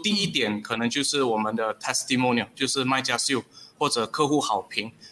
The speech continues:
So，这一些都是人家想要知道的。So，before any，我们的顾客要买我们的东西的时候，他们都是会做一些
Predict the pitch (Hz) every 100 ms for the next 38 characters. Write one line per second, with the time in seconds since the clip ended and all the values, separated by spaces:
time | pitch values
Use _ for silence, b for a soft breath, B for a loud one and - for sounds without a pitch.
0 | B B 180 170 175 220 208 180 165 160
1 | 147 170 160 147 - 120 120 139 135 107
2 | 120 127 - 113 117 110 101 - 156 151
3 | 147 - 120 131 190 185 160 156 170 -
4 | 131 127 131 143 135 - 185 180 185 160
5 | 170 135 113 110 113 123 135 135 - 113
6 | 110 117 123 127 123 - 135 135 127 135
7 | 131 135 117